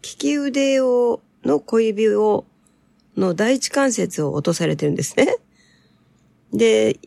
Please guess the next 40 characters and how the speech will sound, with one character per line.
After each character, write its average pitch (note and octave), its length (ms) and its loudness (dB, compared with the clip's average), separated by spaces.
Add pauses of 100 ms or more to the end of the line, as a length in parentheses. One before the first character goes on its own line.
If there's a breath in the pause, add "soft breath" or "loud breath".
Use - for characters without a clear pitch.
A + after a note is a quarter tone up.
や A3+ 240 2
っ A3 40 -14 (240)
ぱ C#4+ 140 2
り A3 320 2
そ F#3+ 140 -6
の G3+ 120 0
方、 G3 220 -6
握 D3 300 -2
力 D4 280 0
が D#3 340 -6 (480 soft breath)
左 A#3+ 440 0
と A#3+ 160 0
右 G#3 300 -2
と A3+ 160 -2
で F3 100 -2
は D3 340 -8
も D3 240 -6
う - 40 -16 (640 soft breath)
全 C#3+ 400 -4
然 C4 180 2
違 C4+ 220 -2 (160)
く - 100 -20
て、 D#3 380 -4 (1700 loud breath)
や C#3 200 -2
っ C3 60 -8 (160)
ぱ C#3 140 -6
り C3+ 120 -6
小 - 260 -14
指 C#3+ 640 -4
の、 C#3 340 -4 (160)
「小 E3 220 -6
指 E3 220 -4
っ D3+ 60 -8
て - 140 -8
大 D#3 260 0
事 E3 160 -6
だ F#3+ 140 0
ぜ」 E3 280 -2
っ - 20 -8
て D#3 400 -4